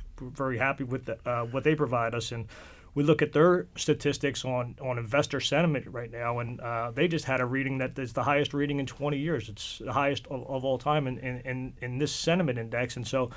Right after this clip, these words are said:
what you're seeing is that investors are getting very optimistic, and, and typically, you know, your returns are better in equities and when,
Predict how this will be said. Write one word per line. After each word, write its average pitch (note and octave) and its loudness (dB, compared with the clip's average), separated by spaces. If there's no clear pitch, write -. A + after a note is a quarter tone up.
what D3 0
you're C#3 0
seeing E3 4
is A#2+ -2
that C3 2
investors D3 2
are C3+ 0
getting B2+ 0
very C3+ 4
optimistic, C3 -2
and, A#2+ -4
and C3 -2
typically, D#3 2
you D3 -6
know, B2+ 0
your C3 -2
returns D#3 4
are D3 4
better C#3 4
in B2+ 0
equities C3 2
and A#2+ -4
when, C3 -4